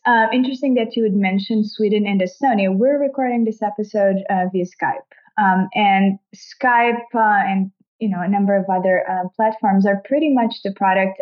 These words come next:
of, um, Estonian slash Swedish cooperation, right? Um, so they've been just great at innovating in the tech field and in I T. And what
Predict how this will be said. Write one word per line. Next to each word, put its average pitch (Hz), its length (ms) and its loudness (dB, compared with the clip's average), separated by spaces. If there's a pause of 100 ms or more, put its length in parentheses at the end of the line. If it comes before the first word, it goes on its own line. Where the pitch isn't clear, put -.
of, 180 500 2 (180)
um, 190 260 -2
Estonian 196 800 0
slash 180 420 -2
Swedish 175 480 -6 (100)
cooperation, 160 880 -10
right? 185 220 0 (360)
Um, 214 200 4
so 233 360 2
they've 269 260 0
been 277 180 0
just 254 240 -8
great 220 180 -4
at 208 120 -4
innovating 196 560 -2
in 196 200 0
the 180 140 -4 (200)
tech 175 280 -2 (640)
field 120 380 -8
and 180 140 -2
in 185 100 -2
I 175 220 -6
T. 180 360 -2
And 208 300 2
what 233 160 2